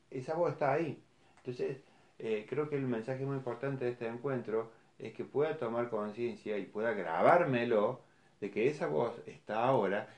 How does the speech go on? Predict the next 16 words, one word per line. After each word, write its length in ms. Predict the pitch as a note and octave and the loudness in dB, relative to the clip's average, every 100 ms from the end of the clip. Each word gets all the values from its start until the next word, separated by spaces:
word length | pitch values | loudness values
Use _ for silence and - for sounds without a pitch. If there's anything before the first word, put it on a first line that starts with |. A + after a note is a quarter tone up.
| - | -14
y 120 | F#2+ | -10
esa 160 | F#2+ A2 | -8 -2
voz 300 | G#2 A#2+ A#2+ | 0 -2 -4
está 320 | - - G#2 | -10 -4 -2
eternamente 720 | G2 A2 A2 A2 G2 G2+ A2+ | -2 -4 -2 -2 -2 -2 0
ahora 480 | G#2 A2+ G#2 F#2+ G#2+ - _ _ _ _ _ _ - | 2 4 4 2 -4 -12 _ _ _ _ _ _ -12
llamándome 720 | A2 F#2+ A2+ B2 B2 A#2 G#2+ - _ | -4 -2 0 2 2 0 -4 -10 _
al 240 | - F#2+ F2+ | -6 -4 0
presente 560 | G2 G2 B2+ A#2 G2+ - _ _ _ _ _ _ _ _ - - | 2 2 2 0 -2 -12 _ _ _ _ _ _ _ _ -20 -10
y 80 | B2 | -8
que 200 | - G2+ | 0 0
es 120 | G2+ A2+ | 0 -2
en 120 | G#2 | 0
el 160 | G#2 C#3 | 2 4
único 400 | G#3 G3+ C#3 A#2+ | 4 2 0 -2
sitio, 600 | - E3+ C3 A2 A#2 | -2 -4 -4 -4 -4